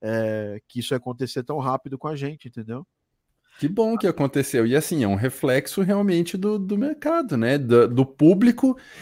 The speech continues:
Speaker 2: e do que o público espera do mercado atualmente.
Speaker 1: Sem dúvida. É... Maurício, é, só pra finalizar aí, uma coisa que eu queria começar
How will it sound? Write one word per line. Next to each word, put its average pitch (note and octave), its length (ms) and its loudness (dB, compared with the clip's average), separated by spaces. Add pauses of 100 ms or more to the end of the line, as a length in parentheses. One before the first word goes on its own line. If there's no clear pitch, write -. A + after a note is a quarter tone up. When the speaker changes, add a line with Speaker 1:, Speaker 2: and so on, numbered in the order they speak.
(140)
Speaker 2:
e C#3+ 120 6
do D3+ 140 4
que - 120 -4
o G3 80 2
público G3+ 380 0
espera G3 340 2
do F#3+ 120 -4
mercado F#3+ 480 2
atualmente. F3 720 -2 (960)
Speaker 1:
Sem C#3+ 220 -14
dúvida. C3 500 0 (720)
É... G#2+ 720 -4 (560)
Maurício, D3+ 800 2
é, C#3+ 240 -4
só - 160 -6
pra A#3 140 -4
finalizar F3+ 560 0
aí, D#3 240 0 (440)
uma C#3 160 -8
coisa C#3+ 220 -4
que - 60 -10
eu C#3 60 -10
queria C#3 260 -2
começar C3 520 -4